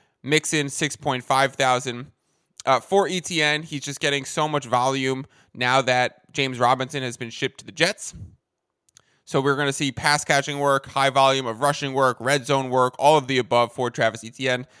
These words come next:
His price tag should be about seven thousand two hundred. Instead, he's priced nine thousand or nine hundred to a thousand dollars less than he should.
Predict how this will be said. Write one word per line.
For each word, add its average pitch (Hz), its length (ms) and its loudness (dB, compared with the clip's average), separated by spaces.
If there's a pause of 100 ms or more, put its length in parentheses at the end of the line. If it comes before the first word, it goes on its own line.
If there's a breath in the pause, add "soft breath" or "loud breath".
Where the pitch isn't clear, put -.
(120 soft breath)
His 156 180 0
price 143 280 0
tag 135 380 0
should 185 320 0
be 156 160 0
about 127 320 2
seven 131 320 -2
thousand 123 480 -2
two 160 200 -4
hundred. 147 400 0 (260 soft breath)
Instead, 131 420 -2
he's 131 220 -6
priced 120 380 -2
nine 120 280 -4
thousand 117 440 -2
or 107 160 -4 (340 soft breath)
nine 143 220 2
hundred 131 320 0
to 127 80 -2
a 110 40 0
thousand 117 360 -2
dollars 104 340 -2
less 117 160 -6
than 113 100 -12
he 95 60 -12
should. 220 320 2